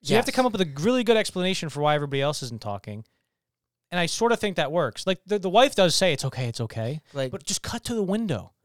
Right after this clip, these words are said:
Speaker 2: Yeah.
Speaker 1: and just ha-, and just have them framed in the window.
Speaker 2: Yeah.
Speaker 1: That would be so much better.
Speaker 2: It's like either, like,
Speaker 1: Maybe he saw that as a cop out, the director, John Woo,
Speaker 2: like,
Speaker 1: but
Speaker 2: own up to it and have no dialogue, or just have some dialogue.
Speaker 1: Yeah.
Speaker 2: But he couldn't make up his mind.
Speaker 1: Yeah.
Speaker 2: You know?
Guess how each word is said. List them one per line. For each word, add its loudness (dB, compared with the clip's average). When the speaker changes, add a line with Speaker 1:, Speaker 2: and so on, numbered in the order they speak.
Speaker 2:
Yeah. -6
Speaker 1:
and -4
just -2
ha-, -2
and -2
just -6
have -2
them -6
framed -6
in -4
the -6
window. -6
Speaker 2:
Yeah. -6
Speaker 1:
That -2
would -2
be -8
so -6
much -8
better. -4
Speaker 2:
It's -8
like -2
either, 2
like, 4
Speaker 1:
Maybe 2
he -4
saw 0
that 0
as -4
a -12
cop -4
out, -6
the -10
director, -8
John -10
Woo, -10
Speaker 2:
like, -2
Speaker 1:
but -8
Speaker 2:
own 0
up 0
to 0
it 2
and -2
have 0
no -4
dialogue, -2
or -2
just -4
have 0
some -2
dialogue. -8
Speaker 1:
Yeah. -10
Speaker 2:
But -4
he -4
couldn't -4
make -4
up -6
his -6
mind. -12
Speaker 1:
Yeah. -12
Speaker 2:
You -6
know? -8